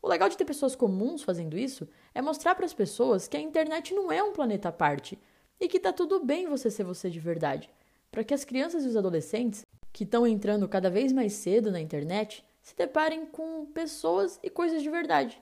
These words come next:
E quem sabe eles cresçam num espaço com referências menos tóxicas, né? Parece muito distante, mas isso começa com a gente. Se você for menor de vinte e um anos, desconsidere essa frase. É que eu não encontro uma versão mais família dela que seja tão satisfatória pra mim, que é:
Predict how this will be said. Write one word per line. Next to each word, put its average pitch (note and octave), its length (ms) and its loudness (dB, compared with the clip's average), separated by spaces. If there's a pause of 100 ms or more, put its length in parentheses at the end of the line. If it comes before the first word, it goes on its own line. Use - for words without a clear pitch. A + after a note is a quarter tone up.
(160)
E - 40 -10
quem F#4 200 -4
sabe D#4 300 -2
eles C#4 180 -2
cresçam C4 360 -4
num B3 100 0
espaço A#3 560 -2
com B3+ 140 -4
referências A#3 640 -2
menos B3 340 -8
tóxicas, - 580 -6
né? E3+ 180 -10 (480)
Parece D4 260 0
muito D4+ 220 -6
distante, G3+ 640 -4
mas G#3+ 180 -12
isso G#3+ 140 -12
começa A3+ 320 -4
com A#3 100 -4
a A#3 40 0
gente. D3+ 360 -8 (600)
Se - 80 -10
você D#4+ 240 0
for F#4 180 -2
menor G3+ 360 2
de D#3+ 120 -4
vinte B3+ 260 -4
e - 40 -8
um E3+ 100 -2
anos, D#3+ 460 -4
desconsidere C4 540 -2
essa A#3+ 160 -4
frase. D3+ 360 -4
É - 120 -4
que B3+ 120 -10
eu D4 60 -6
não D4 140 -4
encontro D4 560 -4
uma C4+ 160 -2
versão A#3 420 0
mais A#3+ 300 -4
família A3+ 400 0
dela G3+ 200 2
que G#3+ 120 -8
seja A3 180 -2
tão C#4 180 0
satisfatória G3+ 520 -4
pra F#3 100 -6
mim, D3 240 -6
que - 140 -2
é: D#3 180 0